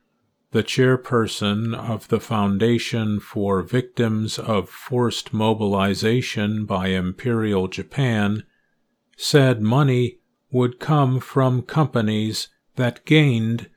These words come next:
from the nineteen sixty-five treaty. The treaty normalized relations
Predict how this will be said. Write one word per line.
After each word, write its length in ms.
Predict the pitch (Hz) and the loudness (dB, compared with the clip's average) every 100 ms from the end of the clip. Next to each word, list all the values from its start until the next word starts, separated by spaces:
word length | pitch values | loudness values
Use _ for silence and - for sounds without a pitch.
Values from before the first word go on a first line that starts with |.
| _ _ _ | _ _ _
from 360 | - 123 113 | -2 0 2
the 100 | 113 | 2
nineteen 760 | 117 120 120 - - 127 120 113 | 2 2 0 -2 -2 0 0 -2
sixty-five 1120 | - 120 - - 101 - 113 101 85 87 - | -2 -4 -4 -6 -8 -6 -2 -2 -2 -8 -14
treaty. 640 | - 143 135 123 87 87 _ _ _ _ _ _ _ _ _ _ | -6 0 2 2 -2 -6 _ _ _ _ _ _ _ _ _ _
The 140 | 127 131 | -2 -2
treaty 560 | - 170 147 147 135 - - - | 4 6 6 4 0 -6 -16 -4
normalized 960 | 117 143 156 139 117 98 95 92 - | 2 6 6 6 4 2 0 -2 -4
relations 1000 | 95 90 90 90 - 113 107 117 120 - | -4 0 0 -2 -4 -2 0 0 0 -4